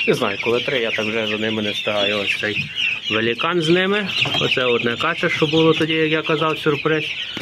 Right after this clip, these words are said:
Таке воно вже прям гарненьке,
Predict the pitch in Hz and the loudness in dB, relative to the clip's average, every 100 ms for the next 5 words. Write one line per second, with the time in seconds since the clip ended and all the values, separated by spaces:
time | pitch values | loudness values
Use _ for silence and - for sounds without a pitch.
0 | - - - 113 123 139 135 127 135 120 | -10 -4 -2 0 0 0 2 2 2 2
1 | 131 135 - - - - - - - 113 | 0 0 -4 -4 -6 -4 -4 -4 -4 -2
2 | 123 113 110 110 123 135 - 123 | -2 0 0 0 -2 0 -2 -4